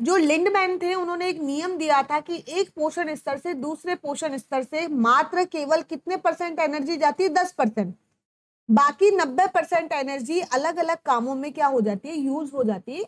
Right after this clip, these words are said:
ऐसा कुछ नियम दिया गया था। अब मान लिया ग्रास के ऊपर जो एनर्जी है वो है थाउजेंड कैलोरी, तो इसका सिर्फ दस परसेंट, इसका कितना?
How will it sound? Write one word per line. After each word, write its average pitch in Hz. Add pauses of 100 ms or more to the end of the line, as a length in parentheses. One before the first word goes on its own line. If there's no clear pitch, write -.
ऐसा 254
कुछ 294
नियम 262 (260)
दिया 254
गया 175
था। 208 (540)
अब 349
मान 359
लिया 370
ग्रास 285
के 403
ऊपर 392
जो 392
एनर्जी 339
है 349
वो 370
है 349
थाउजेंड 320
कैलोरी, 262 (580)
तो 415
इसका 381
सिर्फ 381
दस 302
परसेंट, 240 (320)
इसका 285
कितना? 339